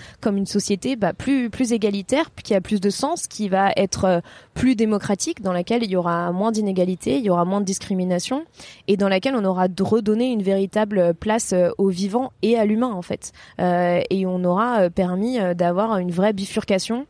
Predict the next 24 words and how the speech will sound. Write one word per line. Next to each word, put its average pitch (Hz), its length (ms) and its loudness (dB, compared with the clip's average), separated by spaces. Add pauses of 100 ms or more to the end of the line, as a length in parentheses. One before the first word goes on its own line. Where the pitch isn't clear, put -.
(320)
euh, 180 200 2
qui 185 160 -6
fera 240 200 -2
qu'il 196 200 -4
y 180 100 0
aura, 202 300 2
euh, 175 180 2
bah, 180 240 0
en 170 80 -4
fait, 226 180 -2
un 175 100 -4
maximum 214 640 -2
de 185 100 -2
personnes 214 440 0 (240)
qui - 160 -2
ne 233 100 4
vont 202 220 2
plus 226 300 -2 (100)
perdre 214 320 2
leur 180 140 4
vie 180 160 0
à 208 60 2
la 175 100 2
gagner. 180 260 -4